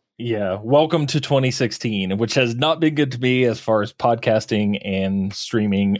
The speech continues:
already. <laughs> So, what, what'd we get in, like, three? We got in three minutes of the last show, and you're like, "Brun, are you streaming this to the right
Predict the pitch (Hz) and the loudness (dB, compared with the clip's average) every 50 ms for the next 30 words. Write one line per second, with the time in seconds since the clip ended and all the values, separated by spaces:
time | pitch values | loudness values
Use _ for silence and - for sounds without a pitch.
0 | - - 104 95 90 95 98 101 90 90 - - - - - 208 202 - - - | 0 2 2 2 2 2 0 0 -2 -4 -6 -6 -6 -2 -2 -2 -2 -2 -8 -20
1 | _ - - - - - - - - _ _ _ _ - - 78 85 90 87 92 | _ -20 -20 -20 -20 -20 -20 -20 -20 _ _ _ _ -8 -4 -4 -2 -2 -4 -4
2 | 101 110 120 127 135 139 143 147 156 156 147 147 143 131 135 135 123 120 117 107 | -6 -6 0 0 2 2 2 2 2 2 2 2 2 2 2 2 2 2 2 2
3 | 104 107 107 101 98 _ _ _ _ _ - - - 131 127 123 127 127 123 120 | 2 2 0 0 -4 _ _ _ _ _ -14 -6 -4 -2 0 0 0 -2 -2 -4
4 | - _ _ 135 131 139 131 131 131 131 127 120 - - 131 139 143 147 143 139 | -8 _ _ 0 2 4 4 4 4 2 2 0 -4 -4 -2 0 0 2 4 4
5 | 135 131 127 117 - 117 110 110 110 113 113 117 113 - - 120 113 110 110 110 | 4 4 2 2 0 0 0 2 4 4 4 2 2 0 0 0 0 2 2 2
6 | 107 104 104 98 - 104 107 127 175 214 247 226 160 101 117 120 131 165 226 277 | 2 0 0 -2 -4 -2 0 2 2 0 -2 -4 -4 -4 -4 -2 -2 -2 0 0
7 | 320 320 320 - _ _ _ _ _ _ _ _ _ - - - - - 123 113 | 0 -2 -2 -8 _ _ _ _ _ _ _ _ _ -14 -12 -12 -6 0 0 2
8 | 123 151 170 180 190 185 180 190 202 202 - - - - 156 151 151 151 147 131 | 2 2 2 2 2 2 2 2 0 0 -2 -4 -2 0 2 4 4 4 4 2
9 | 127 113 113 117 135 156 147 | 2 2 4 4 2 2 0